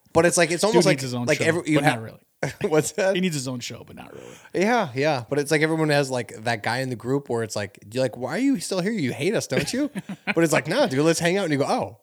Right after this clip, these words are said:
Speaker 1: I, I guess I misunderstood." You know?
Speaker 2: Extremely pleasant in real life.
Speaker 1: No, not a bit, dude.
Speaker 2: Extremely
Speaker 1: Just,
Speaker 2: pleasant
Speaker 1: just,
Speaker 2: in real life.
Speaker 1: it's just,
Speaker 2: Except,
Speaker 1: it's
Speaker 2: you know,
Speaker 1: hard
Speaker 2: I did
Speaker 1: sometimes.
Speaker 2: run into him one time where he was playing Pokemon.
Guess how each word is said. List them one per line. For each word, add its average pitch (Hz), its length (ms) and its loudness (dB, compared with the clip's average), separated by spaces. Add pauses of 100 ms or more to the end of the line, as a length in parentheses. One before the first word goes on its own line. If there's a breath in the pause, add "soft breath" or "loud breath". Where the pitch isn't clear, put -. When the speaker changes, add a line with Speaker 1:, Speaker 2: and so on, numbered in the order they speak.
(140)
Speaker 1:
I, 127 200 -4
I 131 40 -6
guess 123 200 -4
I 135 40 -2
misunderstood." 147 640 -6
You 180 60 2
know? - 80 2
Speaker 2:
Extremely 190 400 4
pleasant 156 460 2
in 135 40 -6
real 139 200 -2
life. 123 420 -10
Speaker 1:
No, 254 200 8
not 151 220 2
a 208 40 2
bit, 147 80 -2
dude. 131 80 2 (180)
Speaker 2:
Extremely 165 60 0
Speaker 1:
Just, 139 160 0
Speaker 2:
pleasant 147 240 -2
Speaker 1:
just, 113 120 -4
Speaker 2:
in 127 60 -12
real 120 140 -12
life. - 200 -12
Speaker 1:
it's 147 60 -2
just, 131 40 -6 (100)
Speaker 2:
Except, 139 200 -6
Speaker 1:
it's 143 100 -6
Speaker 2:
you 123 40 -8
know, 120 60 -4
Speaker 1:
hard 165 60 -6
Speaker 2:
I - 180 -6
did 151 80 2
Speaker 1:
sometimes. 170 160 4
Speaker 2:
run 151 120 0
into 143 240 -4
him 127 60 -4
one 131 140 -6
time 123 240 -8
where 113 80 -8
he 120 80 -8
was 113 100 -10
playing 113 300 -10
Pokemon. 104 540 -12